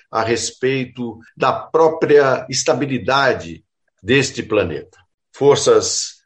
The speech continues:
russas atacam diariamente cidades da Ucrânia e, por outro lado, forças do mundo ocidental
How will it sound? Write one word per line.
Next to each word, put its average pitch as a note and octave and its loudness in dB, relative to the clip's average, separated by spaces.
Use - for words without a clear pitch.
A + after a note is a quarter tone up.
russas F3 2
atacam C#3 0
diariamente A2 -2
cidades G#2+ -2
da F2+ 2
Ucrânia E3+ 4
e, C3 0
por E3+ 4
outro E3 4
lado, C#3 2
forças - 2
do G#2+ -2
mundo C#3 4
ocidental C3+ 0